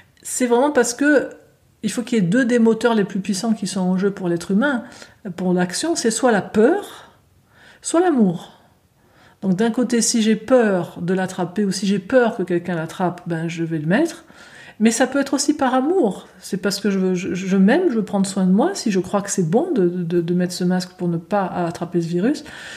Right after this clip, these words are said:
ou pour ne pas être contaminé, et ça, c'est aussi par amour pour autrui, parce que je veux pas que quelqu'un que j'aime l'attrape. Donc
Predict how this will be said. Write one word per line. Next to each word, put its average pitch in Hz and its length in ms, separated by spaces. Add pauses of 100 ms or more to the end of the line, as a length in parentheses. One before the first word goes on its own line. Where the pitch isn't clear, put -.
(400)
ou 240 120
pour 208 180
ne 190 60
pas 190 120
être 180 100
contaminé, 196 680
et 226 60
ça, 208 260
c'est - 160
aussi 214 220
par 196 220
amour 220 360
pour 208 160
autrui, 254 360
parce 185 220
que 202 120
je 202 100
veux 180 180
pas 254 180
que 294 160
quelqu'un 190 400
que 185 160
j'aime 175 360
l'attrape. 175 520 (1000)
Donc 269 220